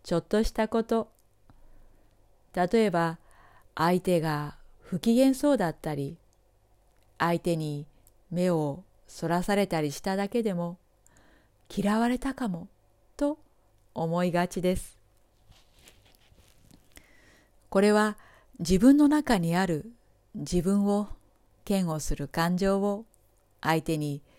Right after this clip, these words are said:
映し出しているからです。心理学用語では投影と言います。人に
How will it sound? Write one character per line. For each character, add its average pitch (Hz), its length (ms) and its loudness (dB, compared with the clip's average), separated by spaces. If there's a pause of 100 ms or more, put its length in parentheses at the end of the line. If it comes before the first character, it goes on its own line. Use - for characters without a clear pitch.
(400)
映 180 240 -2
し 220 160 0
出 240 160 4
し - 60 4
て 170 160 2
い 156 40 2
る 185 100 -2
か 208 160 -2
ら 180 120 2
で 156 140 -2
す。 - 220 -2 (1800)
心 190 240 0
理 220 120 8
学 226 260 4
用 240 160 6
語 202 120 6
で 165 140 6
は 156 300 0 (340)
投 185 220 2
影 190 280 2 (580)
と 285 260 0 (260)
言 160 140 -4
い 160 80 -4
ま 156 180 -4
す。 - 200 -12 (4000)
人 - 300 2
に 226 220 2